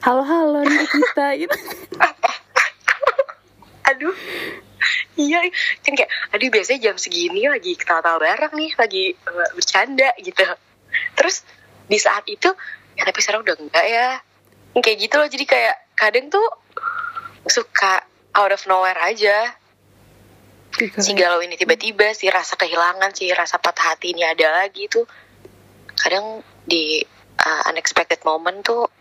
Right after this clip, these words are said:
Speaker 2: ya udah aja. Dan kita cuma bisa ngerasain aja kan, sebenarnya nggak bisa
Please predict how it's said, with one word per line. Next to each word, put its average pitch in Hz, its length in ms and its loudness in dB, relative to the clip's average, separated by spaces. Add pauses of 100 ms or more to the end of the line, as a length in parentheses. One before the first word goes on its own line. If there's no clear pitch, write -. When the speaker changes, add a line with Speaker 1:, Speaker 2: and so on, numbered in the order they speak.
Speaker 2:
ya 143 160 2
udah 143 260 -2
aja. 202 380 -2 (100)
Dan 180 300 -2
kita 208 180 2
cuma 285 160 -2
bisa 202 220 -2
ngerasain 175 400 0
aja 226 240 2
kan, 233 160 2
sebenarnya 196 480 0
nggak 180 80 -6
bisa 160 240 0